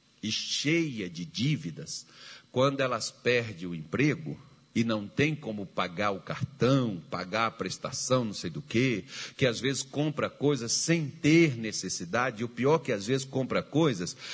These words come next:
que nem é necessidade, compra coisas que nem, é, usa mais,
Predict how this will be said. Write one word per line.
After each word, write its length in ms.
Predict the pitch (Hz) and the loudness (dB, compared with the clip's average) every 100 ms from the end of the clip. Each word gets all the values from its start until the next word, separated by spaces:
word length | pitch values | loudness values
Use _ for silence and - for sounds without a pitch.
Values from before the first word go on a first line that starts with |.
| - - | -12 0
que 140 | 208 | 2
nem 640 | 190 190 220 277 269 202 | 2 2 4 4 4 4
é 240 | 170 208 220 | 4 6 4
necessidade, 1000 | 180 147 131 113 90 82 87 104 - - - - - | 2 0 0 -2 -4 -2 -2 -2 -8 -16 -16 -16 -2
compra 420 | 180 220 208 185 | 2 2 4 2
coisas 640 | 165 - 196 190 135 127 - | 2 0 2 2 0 -2 -4
que 200 | 185 196 | -2 -2
nem, 640 | 175 214 269 285 226 117 - - - | 0 4 4 4 0 -4 -10 -20 -12
é, 460 | - 143 147 123 - - - - _ _ _ - | -2 2 2 2 -4 -14 -16 -18 _ _ _ 4
usa 460 | 226 294 269 175 143 | 6 6 4 2 2
mais, 800 | 139 139 180 220 - - - | 4 4 2 -4 -10 -12 -14